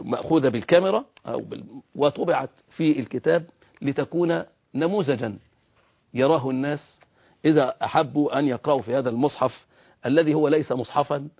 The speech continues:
وليس قرآنا على الإطلاق. يقولون فيها، وأنا أذكر هذا لأني سأتحدث عن كتاب الله الخالد: "يا أيها الذين آمنوا آمنوا بالنبي وبالولي اللذين بعثناهما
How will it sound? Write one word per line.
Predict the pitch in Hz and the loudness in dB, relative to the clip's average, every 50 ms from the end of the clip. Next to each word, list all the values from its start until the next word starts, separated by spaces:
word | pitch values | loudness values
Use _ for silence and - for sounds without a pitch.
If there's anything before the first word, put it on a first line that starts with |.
| _ _ _ _ _ _ - | _ _ _ _ _ _ -6
وليس | - 117 123 143 147 127 - | -2 0 2 2 2 0 -2
قرآنا | - - - 123 120 - 143 147 147 160 156 139 135 - | -6 -4 -4 -4 -4 -2 -2 -2 0 -2 -4 -6 -6 -2
على | 127 147 147 131 | -2 0 0 0
الإطلاق. | 117 - 107 - - 98 92 92 _ _ - _ _ _ _ _ _ _ _ _ - | -2 -4 -8 -8 -8 -10 -10 -10 _ _ -20 _ _ _ _ _ _ _ _ _ 0
يقولون | 147 160 - 202 214 233 226 202 170 | 0 2 2 2 4 4 4 4 2
فيها، | - 160 151 113 104 95 - _ _ _ _ _ _ _ _ _ _ _ _ _ _ _ _ - | 2 2 0 0 -2 -8 -16 _ _ _ _ _ _ _ _ _ _ _ _ _ _ _ _ -8
وأنا | - 139 160 190 202 165 151 180 | -2 0 2 2 2 4 6 4
أذكر | 240 220 - 220 202 185 | 4 4 4 2 2 4
هذا | 196 240 247 220 240 226 196 | 4 4 4 4 4 4 4
لأني | 165 151 165 185 185 165 143 | 2 2 0 0 0 -2 -4
سأتحدث | - 135 120 120 - 131 - 170 175 156 147 - - | -4 -4 -8 -6 -8 -8 -6 -6 -6 -6 -8 -8 -8
عن | 135 110 120 117 | -8 -8 -8 -12
كتاب | 110 - - 113 - 165 165 160 147 113 | -12 -12 -12 -4 0 2 2 2 0 -2
الله | 120 104 104 110 127 139 127 104 113 | -6 -4 -2 0 0 0 -2 -2 -6
الخالد: | 110 95 - - - 139 123 107 87 80 _ _ - - - _ _ _ _ _ _ _ _ _ _ _ _ _ _ _ _ _ _ _ _ _ _ - - _ _ _ _ _ - | -8 -10 -10 -6 -4 -4 -4 -4 -6 -8 _ _ -20 -20 -20 _ _ _ _ _ _ _ _ _ _ _ _ _ _ _ _ _ _ _ _ _ _ -20 -20 _ _ _ _ _ 2
"يا | 113 156 240 247 | 4 4 6 6
أيها | 240 240 240 233 | 6 4 4 4
الذين | 214 196 185 208 226 214 | 4 4 4 4 4 2
آمنوا | 185 170 170 170 180 196 208 208 208 190 - 151 156 | 4 4 4 4 2 2 0 0 -4 -4 0 0 0
آمنوا | 175 220 240 226 196 | 2 2 0 0 2
بالنبي | 160 160 151 147 147 135 139 123 101 90 _ _ _ _ _ _ _ _ _ _ _ _ - | 2 2 2 2 0 0 -2 -4 -6 -10 _ _ _ _ _ _ _ _ _ _ _ _ -6
وبالولي | 117 123 131 151 175 180 180 190 196 214 247 254 214 170 - _ _ _ _ _ _ _ _ - - - 139 | -2 0 2 2 2 2 2 2 2 2 2 0 -2 -6 -10 _ _ _ _ _ _ _ _ -20 -10 -4 0
اللذين | 135 139 151 160 156 214 240 247 220 175 156 | 2 4 4 6 6 6 6 6 4 2 2
بعثناهما | 139 139 131 139 - - 147 151 143 151 185 208 208 208 202 | 2 2 0 0 -2 -2 0 0 2 2 0 0 0 -2 -4